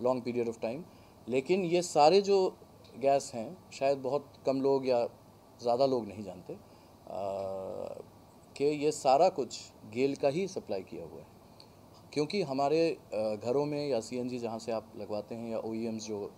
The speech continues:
गाड़ियों में सीएनजी लगाते हैं, वो गेल के सारे subsidiaries जैसे एमजीएल बॉम्बे में हो गया, आईजीएल, अ, दिल्ली में हो गया, उनके through, अ, गेल सप्लाई करती है।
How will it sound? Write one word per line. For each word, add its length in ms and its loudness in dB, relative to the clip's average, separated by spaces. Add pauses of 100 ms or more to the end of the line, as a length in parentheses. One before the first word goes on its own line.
(340)
गाड़ियों 520 0
में 100 -4
सीएनजी 280 -6
लगाते 320 -4
हैं, 120 -12 (420)
वो 200 2
गेल 260 2
के 180 0
सारे 260 2
subsidiaries 560 -4
जैसे 240 -4
एमजीएल 420 -2 (540)
बॉम्बे 240 -2
में 140 -4
हो 100 -4
गया, 160 -2
आईजीएल, 540 -4
अ, 240 -6 (580)
दिल्ली 200 0
में 100 -2
हो 120 -4
गया, 160 -2
उनके 220 -2
through, 400 -2 (220)
अ, 400 0
गेल 220 -4
सप्लाई 280 -8
करती 260 -18
है। 100 -18